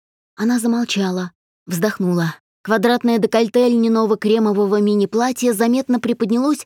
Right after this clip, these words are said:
и тут же опустилось. «У меня сегодня день рождения». Аня бросила взгляд на мужа. Тот удивлённо моргал, было видно, сбит с толку. «Пожалуйста, не уезжайте». Женя пристально и ласково посмотрела на него и приподняла бокал.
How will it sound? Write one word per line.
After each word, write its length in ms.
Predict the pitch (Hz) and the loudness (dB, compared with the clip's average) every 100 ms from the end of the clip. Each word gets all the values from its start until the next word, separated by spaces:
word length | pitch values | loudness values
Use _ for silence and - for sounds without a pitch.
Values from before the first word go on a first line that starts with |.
| _ | _
и 100 | - | -6
тут 220 | 233 262 202 | -4 -4 -2
же 140 | 233 | -2
опустилось. 640 | 233 233 - 185 175 - - _ _ _ _ _ _ - | -2 -4 -2 -2 -2 -4 -14 _ _ _ _ _ _ -4
«У 60 | |
меня 280 | 262 269 285 | 0 2 2
сегодня 440 | 262 277 285 233 262 | 0 0 0 2 2
день 220 | 269 269 | 2 4
рождения». 760 | 277 254 240 262 208 175 165 165 _ _ _ _ - | 2 2 2 2 2 2 0 -4 _ _ _ _ -2
Аня 280 | 247 254 240 | 2 2 2
бросила 440 | 233 254 233 240 | 2 0 0 0
взгляд 380 | 196 190 233 240 | 0 0 0 0
на 100 | 226 | 0
мужа. 400 | 208 214 208 196 _ - | 2 2 0 -4 _ -4
Тот 220 | 240 - | -4 -4
удивлённо 460 | 220 208 226 262 254 | -4 -2 0 2 2
моргал, 440 | 254 240 220 180 | 0 0 0 0
было 280 | 160 208 196 | 2 2 2
видно, 380 | 196 240 269 254 | 2 0 0 -2
сбит 380 | 175 175 180 247 | -6 -2 -2 -2
с 140 | - - | -4 -2
толку. 500 | 285 165 - 160 151 _ _ _ _ - | 0 0 -2 -6 -6 _ _ _ _ -4
«Пожалуйста, 580 | 294 285 311 262 - 247 | -2 2 2 0 0 0
не 160 | 254 | 2
уезжайте». 840 | 269 285 262 294 320 311 - 180 170 _ _ _ _ _ | 2 0 0 0 0 0 -2 -4 -4 _ _ _ _ _
Женя 320 | 190 262 269 247 | 0 2 2 0
пристально 560 | 254 294 - 240 233 | -2 -2 0 0 0
и 100 | 226 | 0
ласково 480 | 226 277 - 226 226 | -2 -2 -4 -4 -4
посмотрела 640 | 226 - 220 208 247 240 | -4 -4 -4 -2 0 0
на 100 | 226 | 0
него 400 | 220 220 240 269 - | 0 0 0 -2 -4
и 100 | 233 | -6
приподняла 500 | 240 240 220 226 233 | -4 -4 -2 0 0
бокал. 400 | 233 226 196 196 | -2 -4 -4 -6